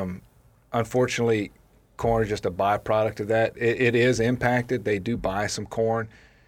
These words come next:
and you do see some corn going to the feed markets there. Beans is the biggest factor in the trade with China. And I think an underlying factor that people kinda gloss over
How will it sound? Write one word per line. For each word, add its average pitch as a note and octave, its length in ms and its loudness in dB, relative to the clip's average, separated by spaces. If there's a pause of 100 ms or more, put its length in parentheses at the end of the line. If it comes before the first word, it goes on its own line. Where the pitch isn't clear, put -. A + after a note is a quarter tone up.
(260)
and G#2 200 0
you G2+ 100 -2
do A2 200 0
see A2+ 240 -2
some G#2 200 -4
corn A2 300 -2
going G#2+ 240 -2
to G#2+ 100 -6
the F#2+ 80 -4
feed G2+ 240 -6
markets G2+ 420 -4
there. G2+ 340 -2 (540)
Beans B2 320 4
is A2 120 0
the G#2 100 -4
biggest A2 460 0
factor G#2 380 0
in G2 80 -4
the F2+ 80 -6
trade G2 460 -2
with F2+ 160 -12
China. F#2 520 -8 (920)
And A#2 140 2
I A2+ 40 4
think A#2+ 320 0
an A#2 140 0
underlying A#2 480 2
factor A2+ 380 0
that G2 160 -6
people A#2 280 -2
kinda G2+ 260 -2
gloss A2 480 0
over G#2 440 0